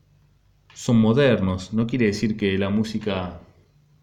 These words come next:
se desarrolla en los límites actuales, sino que se dio en regiones geográficas totalmente distintas a las que conocemos hoy en día.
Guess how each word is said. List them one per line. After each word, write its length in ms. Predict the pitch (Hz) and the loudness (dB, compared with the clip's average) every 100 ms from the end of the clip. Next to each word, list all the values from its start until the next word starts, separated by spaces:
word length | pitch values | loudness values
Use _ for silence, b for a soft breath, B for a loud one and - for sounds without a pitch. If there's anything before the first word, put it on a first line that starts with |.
| _ _ _ | _ _ _
se 140 | _ 95 | _ -8
desarrolla 520 | 90 98 98 101 104 | -6 -6 -4 -4 -4
en 60 | |
los 120 | 90 90 | -8 -6
límites 480 | 104 101 98 - | -4 -2 -4 -6
actuales, 640 | 92 - 147 95 87 - - _ _ _ | -8 -2 0 0 -4 -10 -20 _ _ _
sino 280 | - 98 101 | -8 -6 -2
que 120 | 101 | -2
se 180 | 101 98 | -2 -2
dio 340 | 101 107 104 | 0 2 2
en 120 | 98 | 0
regiones 720 | 104 110 117 104 101 - - b b b b b b _ | -4 -4 -2 -2 -4 -10 -20 b b b b b b _
geográficas 800 | 117 113 135 120 110 104 98 | 0 2 2 0 -4 -6 -6
totalmente 500 | - 98 107 120 117 | -6 -4 -2 0 0
distintas 760 | 101 - 151 131 95 - - - _ _ _ _ _ | -4 -6 -4 -2 -2 -6 -12 -20 _ _ _ _ _
a 120 | 92 | -14
las 200 | 90 85 | -14 -14
que 300 | - 92 90 | -10 -8 -6
conocemos 800 | 92 92 92 110 104 98 - - | -8 -10 -6 -4 -4 -4 -10 -18
hoy 240 | - 92 90 | -10 -8 -6
en 120 | 90 | -8
día. 300 | 87 80 78 | -8 -8 -12